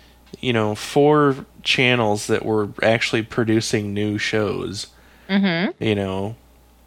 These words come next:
Speaker 1: it, it, it was all we had. You know, we, we liked that. We liked Home Improvement. We liked all the shows with laugh tracks. That's all we had. We didn't know any better.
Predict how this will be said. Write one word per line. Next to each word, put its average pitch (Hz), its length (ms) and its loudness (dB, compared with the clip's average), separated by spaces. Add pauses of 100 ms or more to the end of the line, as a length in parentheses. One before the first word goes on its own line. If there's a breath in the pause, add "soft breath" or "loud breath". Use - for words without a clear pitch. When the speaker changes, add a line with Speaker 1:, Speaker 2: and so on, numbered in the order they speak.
(640)
Speaker 1:
it, - 240 -2
it, - 240 -6
it 131 160 -2
was 123 140 0
all 123 140 2
we 127 100 0
had. 127 400 -6 (580)
You 120 120 0
know, 110 240 2
we, 117 240 2
we 117 180 2
liked 113 300 2
that. 107 240 4
We 104 100 0
liked 104 240 2
Home 110 240 0
Improvement. 104 640 -2
We 104 80 -2
liked 104 280 0
all 104 120 0
the 104 100 -2
shows 104 320 0
with 104 160 -8
laugh 98 320 0
tracks. - 640 -6 (880 soft breath)
That's - 180 -2
all 180 120 0
we 175 100 0
had. 185 240 2
We 110 120 2
didn't 131 200 2
know 135 140 -2
any 104 100 -4
better. - 320 -6